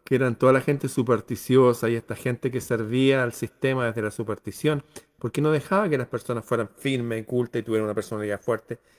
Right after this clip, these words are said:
siempre estaban como desgarrando los velos de la gente que empezaba a armarse firmemente. Ya se oye, "Eres pecador", ¿ah?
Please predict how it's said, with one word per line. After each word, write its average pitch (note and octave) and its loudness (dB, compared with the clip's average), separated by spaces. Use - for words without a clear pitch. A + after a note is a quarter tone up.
siempre C#3+ -4
estaban C#3+ -2
como B2 -4
desgarrando A#2+ -4
los G#2+ -6
velos A#2+ 0
de G#2+ -8
la G2+ -10
gente A#2 -6
que A2+ -4
empezaba A#2 -4
a A2 -4
armarse G#2+ -6
firmemente. A2 -10
Ya A2 -10
se B2 -4
oye, A#2+ -4
"Eres G#2+ -10
pecador", G#2 -10
¿ah? A2+ -10